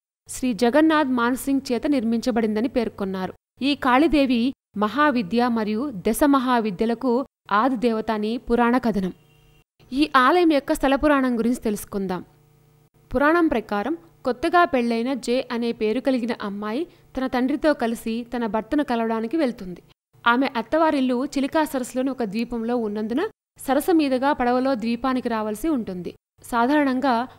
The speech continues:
ఒడిస్సా తీరం తుఫాన్లకు ఎక్కువగా ప్రభావితం అవుతుంది. ఈ పడవ ప్రయాణంలో వారు తీవ్రమైన తుఫాన్ను ఎదుర్కొన్నారు. వారి పడవ చిలికా సరస్సులో బోల్తా పడింది. ఈ సంఘటనలో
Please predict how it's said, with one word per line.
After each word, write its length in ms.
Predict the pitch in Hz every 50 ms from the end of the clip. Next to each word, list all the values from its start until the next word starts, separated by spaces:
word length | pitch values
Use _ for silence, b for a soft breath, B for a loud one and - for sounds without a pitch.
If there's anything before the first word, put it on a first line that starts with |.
| B B -
ఒడిస్సా 380 | 220 233 285 - - 302 285
తీరం 340 | 277 - 240 233 247 294 311 - - -
తుఫాన్లకు 480 | 269 - 320 320 320 320 311 302 330 311 -
ఎక్కువగా 360 | 226 214 - 285 269 240 277 277
ప్రభావితం 560 | 277 233 214 214 220 240 233 226 240 269 277
అవుతుంది. 460 | 240 220 214 - 202 196 190 180 - - _ _ _ _ -
ఈ 120 | 254 277
పడవ 280 | - - 240 247 285 330
ప్రయాణంలో 600 | - 269 247 240 233 233 240 233 233 240 240 233
వారు 260 | 226 220 220 226 277
తీవ్రమైన 540 | - - 254 254 262 302 302 285 277 262 254
తుఫాన్ను 460 | - - 226 - 247 240 240 262 262
ఎదుర్కొన్నారు. 580 | 226 214 208 - - 196 185 190 185 185 175 - _ _ _ _ _ _ _ -
వారి 160 | 214 226 233
పడవ 400 | 233 233 226 226 262 262 262 320 302 -
చిలికా 260 | 262 277 269 320 311
సరస్సులో 500 | 285 - 254 233 233 - - 233 247 277
బోల్తా 400 | 247 202 226 240 247 254 - 262
పడింది. 420 | 240 - 202 185 190 185 180 180 - _ _ _ _ b b b b
ఈ 120 | 240 254
సంఘటనలో 840 | 269 - 285 247 240 262 302 320 311 302 285 277 294 302 262 247 285